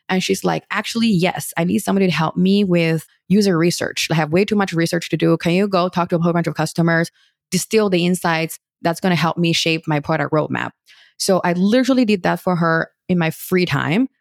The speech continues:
like, after I've done my own work, right? And then started building out customer research stuff, like, on the side. And she was a huge advocate for me. And then I got a great opportunity. Another friend referred me to a role for a startup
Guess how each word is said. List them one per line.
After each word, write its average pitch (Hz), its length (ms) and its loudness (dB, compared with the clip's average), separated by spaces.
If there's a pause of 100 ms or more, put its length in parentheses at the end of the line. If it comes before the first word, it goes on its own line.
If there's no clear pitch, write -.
(160)
like, 160 140 -2
after 170 260 -2
I've 156 120 0
done 165 120 0
my 151 120 0
own 151 200 2
work, 175 320 0
right? 165 320 -2 (380)
And 180 220 2
then 180 240 2
started 180 400 -2
building 175 300 2
out 180 220 0
customer 170 400 -2
research 156 420 -2
stuff, - 440 -4
like, 156 180 0
on 147 100 0
the 143 60 0
side. 151 580 -2 (440)
And 170 480 0
she - 180 -2
was 185 140 2
a 170 60 0
huge 240 240 2
advocate 165 500 -4
for 156 140 0
me. 190 400 2 (360)
And 175 200 0
then 196 360 2
I 170 80 0
got 185 160 0
a 165 40 0
great 185 180 0
opportunity. 175 540 0
Another 165 240 0
friend 170 220 -2
referred 156 360 -2
me 160 140 2
to - 160 -2
a 143 80 2
role 147 500 0 (340)
for - 140 -4
a 156 40 -2
startup 208 600 -2